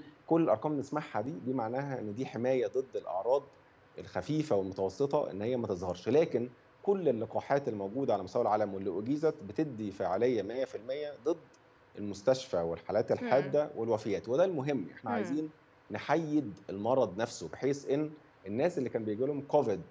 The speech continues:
Speaker 1: ولا قدر الله بيتوفوا ياخدوا اللقاح فما يتوفوش. حتى لو عندي إصابات كثيرة لكنها خفيفة، ده معناه إن أنا حيدت هذا المرض، ده كأنه زي الإنفلونزا، يعني بيصيب ملايين البشر، عدد الوفيات قليل،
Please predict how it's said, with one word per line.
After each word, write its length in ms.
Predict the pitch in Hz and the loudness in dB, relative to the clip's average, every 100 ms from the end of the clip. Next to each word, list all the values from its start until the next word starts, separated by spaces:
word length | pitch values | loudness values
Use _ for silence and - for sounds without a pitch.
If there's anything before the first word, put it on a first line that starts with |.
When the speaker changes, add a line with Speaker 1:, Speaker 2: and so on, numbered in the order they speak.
| - | -6
Speaker 1:
ولا 220 | 104 120 104 | 2 2 2
قدر 320 | 135 131 110 | 0 0 0
الله 200 | 110 123 | 0 0
بيتوفوا 640 | 104 101 107 147 - 123 - - | 0 -2 2 2 0 -10 -6 0
ياخدوا 300 | 151 - 127 | 0 0 -4
اللقاح 320 | 117 143 156 - - - - | -2 2 2 2 -16 -20 -10
فما 160 | 113 120 | -4 0
يتوفوش. 460 | 117 113 110 160 | 2 0 -2 -8
حتى 280 | - 190 - | -6 -4 2
لو 100 | 147 | 4
عندي 440 | 127 160 147 139 131 | 4 2 0 -2 0
إصابات 340 | - 117 147 - | 0 2 0 0
كثيرة 380 | 127 151 151 117 | -4 0 2 2
لكنها 380 | 95 95 117 147 | 0 -4 -4 -4
خفيفة، 500 | 139 120 160 117 120 - - _ | -4 -2 -2 0 -2 -4 -20 _
ده 80 | 127 | 2
معناه 280 | 147 139 151 | 4 4 2
إن 100 | 156 | 0
أنا 120 | 160 | 0
حيدت 480 | 151 120 131 180 - | -2 -2 0 0 0
هذا 240 | 131 143 143 | 0 4 4
المرض، 340 | 123 120 143 127 | 4 2 2 0
ده 240 | 123 139 139 | 2 2 2
كأنه 440 | 139 139 165 156 | 2 2 2 0
زي 200 | 143 151 | 2 0
الإنفلونزا، 640 | 151 143 160 175 185 101 87 | -2 -4 -2 0 0 -2 -8
يعني 280 | 92 98 104 - - | -8 -10 -16 -20 -10
بيصيب 300 | 101 104 143 139 | -6 -2 0 2
ملايين 340 | 123 120 170 | 4 6 6
البشر، 400 | 160 120 120 175 - - | 6 4 2 0 -2 0
عدد 260 | 117 135 | 2 4
الوفيات 480 | 127 117 107 110 127 - - | 2 0 0 2 2 2 0
قليل، 360 | 147 123 123 | 2 4 2